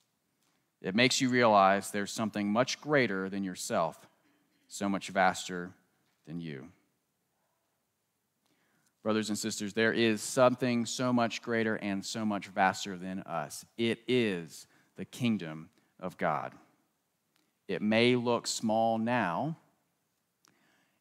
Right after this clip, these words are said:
and, but it will prevail and be the greatest one day. It is like a grain of mustard seed, which, when sown on the ground, is the smallest of all the seeds on earth.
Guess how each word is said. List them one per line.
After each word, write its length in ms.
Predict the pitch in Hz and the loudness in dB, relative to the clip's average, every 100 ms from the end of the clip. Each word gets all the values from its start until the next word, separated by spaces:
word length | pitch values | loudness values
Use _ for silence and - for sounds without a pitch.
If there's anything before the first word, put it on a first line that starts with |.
| - | 0
and, 560 | 135 120 101 104 104 - | 4 4 2 0 -4 2
but 400 | 120 95 82 - _ _ _ | 4 6 2 -6 _ _ _
it 320 | 113 113 101 104 | -4 -4 -4 -6
will 340 | 117 113 110 | -2 0 0
prevail 720 | - 113 95 110 107 104 104 | -4 -10 -6 -2 0 0 -2
and 180 | 101 98 | -4 -8
be 260 | 101 98 98 | -6 -6 -6
the 100 | 92 | -8
greatest 720 | - 107 104 92 85 - - _ _ _ - | -8 -4 -2 -4 -8 -10 -12 _ _ _ -12
one 520 | 92 92 90 90 82 _ _ _ _ | -6 -4 -4 -6 -10 _ _ _ _
day. 400 | 80 76 65 67 - _ _ _ _ _ _ _ _ _ _ _ - - _ - | -4 -2 -4 -8 -18 _ _ _ _ _ _ _ _ _ _ _ -20 -20 _ -6
It 80 | 107 | 2
is 80 | |
like 160 | 107 107 | 6 6
a 60 | 117 | 4
grain 300 | 131 135 147 | 4 6 6
of 80 | |
mustard 400 | 131 110 - 104 | 4 2 0 -6
seed, 380 | - 110 104 98 | -4 -2 -2 -2
which, 320 | 104 127 - | -2 -4 -2
when 140 | 120 113 | -4 -4
sown 220 | - 131 | 0 2
on 80 | 143 | 4
the 80 | 147 | 2
ground, 360 | 127 113 113 | 2 2 2
is 100 | 110 | 0
the 100 | - | -4
smallest 580 | 104 - 113 120 127 120 | -6 -2 2 4 2 0
of 80 | 107 | 0
all 200 | 113 123 | 4 4
the 100 | 123 | 2
seeds 360 | - 127 123 120 | -4 -2 -2 -2
on 160 | 110 | 0
earth. 320 | 107 82 - | 0 -4 -8